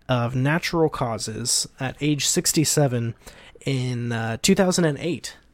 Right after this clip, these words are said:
It was on March tenth. But yeah,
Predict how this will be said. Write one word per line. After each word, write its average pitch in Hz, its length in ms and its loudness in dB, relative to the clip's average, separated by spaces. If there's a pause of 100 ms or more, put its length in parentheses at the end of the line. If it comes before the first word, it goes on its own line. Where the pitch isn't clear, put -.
It - 40 -20
was 131 100 -6
on 143 140 0
March 123 400 -2
tenth. - 320 -10 (1600)
But 110 300 -2
yeah, 139 420 2